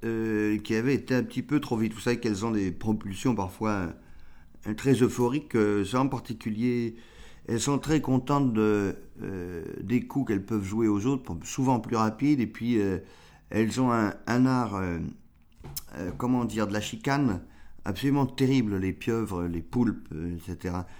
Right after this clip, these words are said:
Et donc, euh, euh, ça a d'ailleurs plusieurs fois été reproché en championnat, hein. Elles ont des techniques de, de course un petit peu,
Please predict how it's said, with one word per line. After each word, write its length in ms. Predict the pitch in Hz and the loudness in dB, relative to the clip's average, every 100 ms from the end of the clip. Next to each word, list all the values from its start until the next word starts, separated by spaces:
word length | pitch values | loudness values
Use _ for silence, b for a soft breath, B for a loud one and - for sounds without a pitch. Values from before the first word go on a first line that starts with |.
| B B - | B B -8
Et 180 | 92 101 | -2 -2
donc, 340 | 98 131 131 110 | 2 0 2 0
euh, 760 | 110 104 101 101 101 98 - - | 0 0 -2 -2 -2 -4 -6 -10
euh, 440 | 92 90 90 90 - | -10 -8 -8 -10 -8
ça 140 | 110 | -4
a 40 | |
d'ailleurs 280 | 113 120 127 | 0 2 2
plusieurs 260 | 127 123 123 | 0 0 2
fois 140 | 127 | 2
été 260 | 120 - 113 | 0 0 0
reproché 520 | 98 104 110 98 107 | 0 0 -2 -2 -2
en 80 | 104 | 0
championnat, 500 | 101 98 - 98 90 | 0 -4 -2 -2 -2
hein. 80 | 87 | -2
Elles 140 | 90 | -2
ont 40 | 95 | -2
des 320 | 92 92 87 | 0 0 -2
techniques 440 | - 95 110 101 | -4 -6 -2 -4
de, 240 | 92 90 87 | -2 -2 -2
de 360 | 87 90 95 | -2 -4 -4
course 400 | 101 - 107 - | -4 -2 -4 -4
un 60 | 92 | -8
petit 160 | 92 - | -8 -10
peu, 460 | - 95 92 85 | -4 -2 0 -2